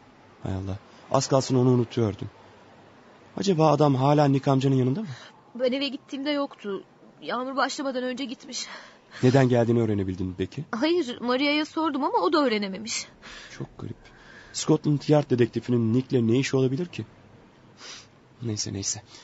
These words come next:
Speaker 1: Merak etme sevgilim. Seni temize çıkartmak için elimden geleni yapacağım.
Speaker 2: Nasıl yapacaksın Hugh?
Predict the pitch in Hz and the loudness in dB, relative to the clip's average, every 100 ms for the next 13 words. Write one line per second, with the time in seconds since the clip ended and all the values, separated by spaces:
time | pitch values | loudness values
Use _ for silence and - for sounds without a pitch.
0 | - - - - 151 135 131 117 110 98 | -20 -20 0 4 6 4 0 0 0 2
1 | 95 - - - 135 135 131 131 131 - | 0 -4 -8 2 4 6 6 6 2 2
2 | 120 147 - - 110 110 113 131 156 131 | 0 0 -4 -2 0 4 6 6 4 4
3 | 120 113 92 90 101 - 311 349 - 415 | 4 4 2 -4 -6 -2 6 6 6 4
4 | 359 - 269 277 294 - 277 262 | 4 4 2 2 2 0 2 2